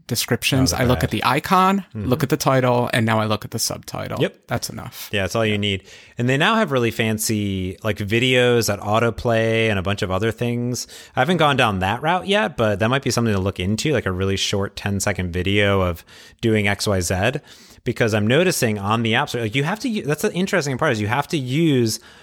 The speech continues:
Speaker 2: all these different app stores, kinda gain knowledge of them, not just upload something and fill in the blanks, 'cause they are really important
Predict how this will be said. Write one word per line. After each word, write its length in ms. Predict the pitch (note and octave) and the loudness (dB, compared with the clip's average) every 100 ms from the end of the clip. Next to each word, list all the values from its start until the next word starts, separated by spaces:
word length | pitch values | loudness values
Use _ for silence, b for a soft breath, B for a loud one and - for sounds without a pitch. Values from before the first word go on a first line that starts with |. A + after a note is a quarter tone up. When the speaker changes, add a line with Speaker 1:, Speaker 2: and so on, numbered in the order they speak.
| B | B
Speaker 2:
all 160 | A#2+ B2+ | 2 4
these 160 | C3+ | 2
different 260 | A#2+ G2+ F#2 | 2 0 0
app 240 | A2+ C#3+ | 0 0
stores, 500 | - C#3 C3 B2+ B2+ | -2 0 2 4 2
kinda 200 | - G#2+ G2+ | 0 0 0
gain 220 | G#2+ F#2+ | 0 2
knowledge 420 | G2+ A#2 B2+ A#2+ | 2 2 0 -2
of 40 | A2+ | 0
them, 160 | A2 G#2 | 0 0
not 180 | A#2+ | -2
just 200 | C#3+ B2+ - | -4 -6 -2
upload 460 | B2+ B2+ A2+ G#2+ | -2 2 2 2
something 440 | - G#2+ F#2+ G#2+ G2 | 0 -2 0 0 0
and 220 | F#2 F2+ B B B | -2 -4 B B B
fill 280 | - B2+ A#2 | 0 2 4
in 100 | G#2 | 2
the 80 | F#2+ | 2
blanks, 520 | D3 F#3+ C3 A2+ - | 2 2 0 -2 -2
'cause 220 | A#2 A2 | -2 -2
they 220 | B2 B2 | -4 -4
are 140 | B2+ C3+ | -2 -2
really 260 | F3 A3+ | 0 2
important 580 | C3 - F3 D3+ F2+ E2 | 2 2 0 0 -2 -6